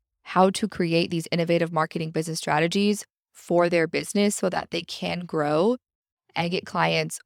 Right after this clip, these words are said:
while building a sustainable business they love. And, you know, truly with this in mind, we go beyond just social media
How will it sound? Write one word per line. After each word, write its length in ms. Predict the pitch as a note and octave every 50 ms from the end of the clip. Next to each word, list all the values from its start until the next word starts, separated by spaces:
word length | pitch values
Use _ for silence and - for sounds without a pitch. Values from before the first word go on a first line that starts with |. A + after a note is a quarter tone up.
| _
while 380 | - E3+ D#3+ E3 D#3 D#3+ E3+ F3
building 300 | F3 E3+ D#3+ D#3 D#3+ D3+
a 80 | - E3+
sustainable 480 | - F#3 - F#3 E3+ D#3 D#3+ E3 D#3+ D#3
business 400 | D#3+ D#3 D#3+ E3 D3+ D#3+ - -
they 260 | - D#3 D3+ - F#3 G#3
love. 340 | A3 E3 D#3+ D3 - - - _ _ -
And, 280 | F3 E3+ E3 E3 D#3 - - _
you 80 | - F#3+
know, 120 | F#3+ F#3+
truly 760 | F3+ - - - G#3 G#3+ A#3 A3+ G3+ F#3 F3 E3 E3 D#3+ - _ _ _ _ -
with 160 | F3+ F#3+ F#3+
this 200 | - F#3 G3+ -
in 120 | F3 F3 E3+
mind, 340 | F3+ F#3+ G3+ G3 F3+ F#3
we 200 | F#3+ F#3 G3+ G3+
go 260 | - - F#3+ F#3+ G#3 G3+
beyond 560 | G#3 F#3+ - - F#3+ G#3 G#3+ G3 F3+ F3+ F3
just 180 | F3+ F#3 -
social 360 | - F#3 E3+ F#3+ - - G3+ G3
media 640 | F#3+ F#3 F#3 G3+ A3 G3+ F#3 E3 D#3+ D#3+ D#3+